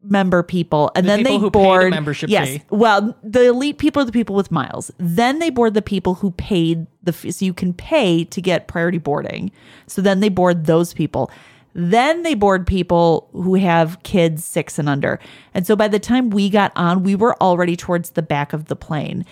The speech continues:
Speaker 1: And what I hated was, like, getting on the plane, the first, I'd say, ten, twelve rows had people just sitting in the aisle with nobody middle or window, just not making eye contact,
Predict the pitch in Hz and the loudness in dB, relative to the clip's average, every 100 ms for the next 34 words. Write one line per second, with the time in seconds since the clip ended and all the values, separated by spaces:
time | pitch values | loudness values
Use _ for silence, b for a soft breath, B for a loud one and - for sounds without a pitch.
0 | B B B 240 240 262 254 - 262 311 | B B B 0 2 2 0 -2 -4 -4
1 | 247 226 196 185 175 208 247 - 175 180 | -2 -2 -2 -2 0 0 -2 -2 0 0
2 | 208 - 170 180 208 b b b 196 - | -2 -2 0 0 -2 b b b -4 0
3 | 214 214 208 - - - 175 175 180 151 | 2 2 2 -6 -10 -4 -4 -2 -2 -2
4 | - _ _ - 175 180 190 - 170 170 | -6 _ _ -8 -4 -4 -4 -2 0 -2
5 | 156 156 151 160 202 226 - b b b | -2 0 2 4 2 -2 -14 b b b
6 | 214 190 - 190 202 208 190 - - 185 | -2 -2 -4 -2 0 0 0 -4 -2 0
7 | 202 220 208 - 156 151 160 202 247 - | 2 2 0 0 0 2 2 2 0 0
8 | - 190 170 170 170 170 190 185 175 _ | 0 0 2 2 4 2 0 -2 -6 _
9 | - 170 175 175 175 - 170 170 156 165 | -8 2 4 4 2 2 2 2 2 2
10 | 185 190 208 254 b b b b b 185 | 2 4 4 2 b b b b b -4
11 | 185 196 190 202 196 180 165 185 185 175 | 0 0 0 -2 0 0 0 0 0 2
12 | 202 170 170 - | 2 2 0 -8